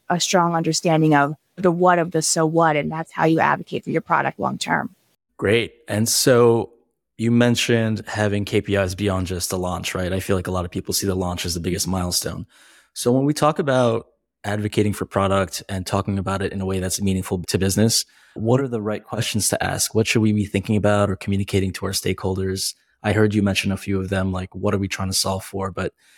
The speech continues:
Speaker 2: can you dig into that a little bit more and tell me your thoughts there?
Speaker 1: Yeah, absolutely. So when, oftentimes with my team, just because, again, we're both internal and external,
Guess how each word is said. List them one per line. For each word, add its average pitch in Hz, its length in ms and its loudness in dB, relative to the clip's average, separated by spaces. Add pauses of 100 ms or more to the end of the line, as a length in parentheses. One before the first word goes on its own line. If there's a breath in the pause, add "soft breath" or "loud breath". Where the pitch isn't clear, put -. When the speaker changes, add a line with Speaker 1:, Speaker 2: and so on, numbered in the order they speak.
(160 soft breath)
Speaker 2:
can 113 140 0
you 147 60 4
dig 104 200 2
into 107 180 0
that 117 160 2
a 117 40 0
little 113 140 2
bit 113 140 0
more 113 260 4
and 92 220 0 (280)
tell 107 140 0
me 104 80 4
your 95 120 0
thoughts 95 320 -4
there? 120 240 -2 (520)
Speaker 1:
Yeah, 262 320 4
absolutely. 202 440 0
So 185 360 2 (100)
when, 214 380 4 (120)
oftentimes 247 460 4
with 208 100 -2
my 190 200 4
team, 180 320 0
just 180 220 -2
because, 170 380 2
again, 185 240 4
we're 175 80 6
both 170 200 2 (240)
internal 185 420 4
and 156 120 2
external, 220 520 2